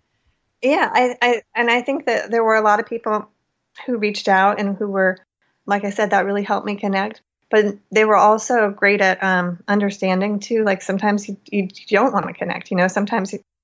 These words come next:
you're in the mood to connect and talk, and sometimes you're not. And I think that everyone did a great job of, of respecting my space when I needed it, and, um, and in being there for me when I needed it too. So I think, um,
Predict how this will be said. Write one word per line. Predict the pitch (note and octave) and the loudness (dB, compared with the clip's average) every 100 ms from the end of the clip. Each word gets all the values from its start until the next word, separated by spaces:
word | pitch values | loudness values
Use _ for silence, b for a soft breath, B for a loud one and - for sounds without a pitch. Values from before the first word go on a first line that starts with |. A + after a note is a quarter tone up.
| _ | _
you're | G3+ G3+ | -2 0
in | F#3+ | 2
the | |
mood | F#3+ G3 | 2 0
to | |
connect | F#3+ G3 G3 - | -2 -4 -4 -4
and | F#3+ | -8
talk, | G3 F#3+ G3+ | -2 -2 -2
and | G#3+ | -6
sometimes | F#3+ F#3+ A3 G3 | -6 -4 -2 -2
you're | F#3+ | 0
not. | F#3+ F#3 | 2 0
And | F#3+ | -2
I | |
think | F#3 G#3 | -6 -4
that | G#3 | -2
everyone | G3+ G#3+ A3 A3 | 0 0 -2 0
did | A3+ | 0
a | |
great | F#3+ F#3 F#3+ | 0 -2 -2
job | G#3 G3 E3+ | 0 0 0
of, | E3+ _ _ _ _ - | -6 _ _ _ _ -8
of | F#3 | -2
respecting | F3+ F3+ - F#3 A3+ A3+ | -2 -2 -2 -4 -2 -4
my | A#3 A3+ | -4 -6
space | - G#3+ A3+ A3 | -4 -4 -4 -6
when | A3 | -8
I | G3+ | -6
needed | F3+ F#3 G#3 | -6 -4 0
it, | B3 B3+ - | 2 2 0
and, | F#3+ F#3+ F#3 - | 0 0 0 0
um, | F#3+ F#3 F#3 - _ _ _ | 2 0 -4 -10 _ _ _
and | - G#3+ A3+ | -2 2 2
in | G#3+ | 2
being | A3 A3+ | 0 0
there | G3 | -2
for | G3 G#3 | -2 -2
me | F#3+ F#3 | -2 0
when | F3+ | -2
I | G3+ | -2
needed | F#3+ F3 | -2 -2
it | - | -4
too. | - - - | -8 -8 -8
So | - - F#3+ - _ _ _ _ _ - | -10 -8 -8 -10 _ _ _ _ _ -6
I | G3 | -2
think, | G#3+ G3 | 0 0
um, | F3+ F#3+ F3+ E3+ | 2 0 0 -6